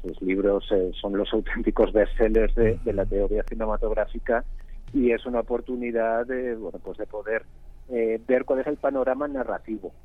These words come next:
el panorama, el paronama-, perdón, el panorama narrativo de, eh, lo que es la narrativa documental de la no ficción en cualquier parte del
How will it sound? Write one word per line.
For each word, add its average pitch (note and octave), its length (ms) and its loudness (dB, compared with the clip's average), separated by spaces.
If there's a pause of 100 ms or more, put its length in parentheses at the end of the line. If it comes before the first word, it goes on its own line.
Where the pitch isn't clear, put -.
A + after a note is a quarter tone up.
(120)
el A2+ 80 -6
panorama, A2+ 640 -2 (120)
el A2+ 100 -2
paronama-, A#2 1000 0 (180)
perdón, F#2+ 360 -6
el F#2 80 0
panorama G#2+ 420 4
narrativo A#2+ 560 2
de, B2 220 0 (340)
eh, A2+ 160 -2
lo G#2+ 140 -4
que B2 100 -2
es A#2 80 -4
la C3 140 2
narrativa A#2+ 560 -2 (280)
documental G#2 580 -2
de A#2 100 2
la G2+ 100 0
no G#2 140 -2
ficción A#2 680 -2
en G#2+ 140 -14
cualquier F#2+ 320 -4
parte A2+ 320 0
del A#2+ 160 -2